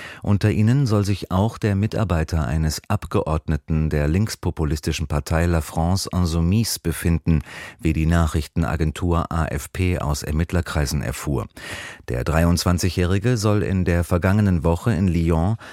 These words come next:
als Ordner Teilnehmer einer rechten Gruppe geschützt haben,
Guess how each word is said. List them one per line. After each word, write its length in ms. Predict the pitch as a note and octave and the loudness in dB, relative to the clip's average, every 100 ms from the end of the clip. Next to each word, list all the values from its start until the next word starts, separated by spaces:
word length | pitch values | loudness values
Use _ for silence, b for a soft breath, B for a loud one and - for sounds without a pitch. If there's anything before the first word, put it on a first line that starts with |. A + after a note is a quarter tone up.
| B | B
als 320 | F2+ E2 D#2 - | 0 0 0 -2
Ordner 560 | F#2+ F#2 - A2+ A#2+ B2 | 0 0 0 0 0 -2
Teilnehmer 600 | - A2+ G#2+ A#2+ C3 B2+ | 0 2 2 2 2 0
einer 280 | F#2+ G#2+ F#2 | 0 2 2
rechten 380 | G#2 - - G#2 | 0 -2 0 0
Gruppe 360 | - G#2+ G#2 | 2 0 0
geschützt 540 | F2 D#2+ - - - - | -2 -2 -2 -2 -4 -2
haben, 360 | D2+ D2+ E2 | -2 0 0